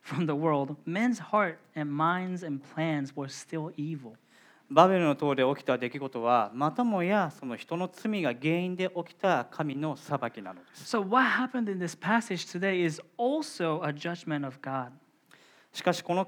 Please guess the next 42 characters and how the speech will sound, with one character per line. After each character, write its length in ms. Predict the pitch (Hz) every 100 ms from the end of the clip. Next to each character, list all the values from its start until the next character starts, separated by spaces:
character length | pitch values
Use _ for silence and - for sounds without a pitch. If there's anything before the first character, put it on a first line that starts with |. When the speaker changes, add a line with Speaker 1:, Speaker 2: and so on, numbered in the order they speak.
| -
Speaker 2:
裁 320 | - 269 240
き 120 | -
も 320 | 143 147 107 -
神 180 | 226
様 240 | 214 165 147
の 200 | 180 110
良 180 | 127 185
い 80 |
働 420 | 135 123 139 131 -
き 40 |
な 80 | 104
の 80 | 95
で 40 | -
す。 180 | - - -
Speaker 1:
But 200 | 226 - - _ _ _ 208 190 208
don't 200 | 196 208
get 120 | 208
us 140 | 202 175
wrong, 240 | 175 156 147
this, 260 | 202 - - -
this 240 | 180 220 -
judgment 520 | - 202 - 185 160 156
also 440 | 175 220 - 190 170
is 120 | 156
something 720 | - 185 208 - 170 143 135
good 460 | - 196 208 175 139 -
that 180 | 131
God 180 | 131 135
is 140 | 123 -
doing. 280 | 131 120 123 - - - -
Speaker 2:
神 200 | - 226
様 240 | 226 196 180
の 140 | 175
そ 100 | 160
の 80 | 135
介 360 | - - 214 226
入 220 | 226 226
が 140 | 220
な 200 | 202 226
け 100 | 202
れ 140 | 139 123
ば、 320 | 131 113